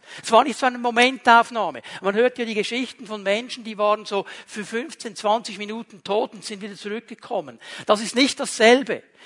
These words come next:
Wenn wir hier von dem sprechen, was Jesus erlebt hat, er war drei Tage in diesem Grab. Er war im Totenreich, das sagt uns die Bibel. Er war echt tot.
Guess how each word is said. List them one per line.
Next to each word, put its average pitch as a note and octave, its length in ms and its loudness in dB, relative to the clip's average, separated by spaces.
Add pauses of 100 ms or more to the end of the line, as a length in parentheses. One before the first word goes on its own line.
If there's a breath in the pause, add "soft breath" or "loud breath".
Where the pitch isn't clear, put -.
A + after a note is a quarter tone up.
(140 loud breath)
Wenn F#3 160 -6
wir F#3 80 -2
hier B3 320 4
von G#3+ 180 -8
dem A3 220 6
sprechen, A3 460 0
was F3+ 120 -6
Jesus G3+ 320 0
erlebt G#3 440 2
hat, F#3 160 0
er F3 100 -4
war F3 140 -2
drei F#3+ 320 6
Tage A3 420 6
in G#3 380 -4
diesem G#3 340 -10
Grab. F#3+ 400 4 (240 loud breath)
Er F#3 160 6
war F#3 220 6
im B3+ 260 4
Totenreich, G#3+ 760 4
das - 200 -8
sagt G#3 300 2
uns G3+ 180 -12
die G#3 80 -10
Bibel. G3+ 340 -6 (320 loud breath)
Er F#3 240 4
war G3+ 320 8 (260 loud breath)
echt - 520 4
tot. G3+ 480 4